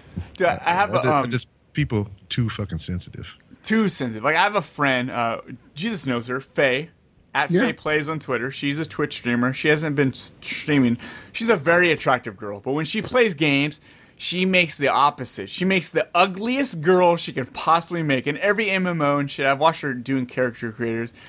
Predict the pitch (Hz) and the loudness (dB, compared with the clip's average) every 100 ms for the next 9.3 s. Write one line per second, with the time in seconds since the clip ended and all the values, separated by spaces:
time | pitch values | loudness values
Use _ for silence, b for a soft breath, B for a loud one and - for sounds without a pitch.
0 | B B B 277 247 220 202 - 196 160 | B B B -6 -2 2 2 0 -2 -2
1 | 117 - 240 208 98 - - - 117 - | -4 2 2 2 -2 -4 -8 -6 -10 -12
2 | _ B B B B B B 147 123 139 | _ B B B B B B -2 0 2
3 | 151 160 156 180 175 165 165 160 160 - | 4 2 0 -4 -2 0 0 0 -2 0
4 | 165 - 160 160 131 - - - - - | -2 2 2 2 -2 -2 -4 -6 -10 -4
5 | - 208 185 175 185 180 - - 180 247 | 2 2 2 2 2 2 -2 -6 -4 -2
6 | - - - - - 214 - - B B | -4 -8 -12 -10 -6 -6 -8 -20 B B
7 | B 247 80 - 160 151 135 123 110 104 | B -2 2 4 4 6 4 4 0 2
8 | 135 135 127 120 127 131 156 175 117 101 | 4 4 4 2 2 4 4 2 4 4
9 | 92 85 | 4 4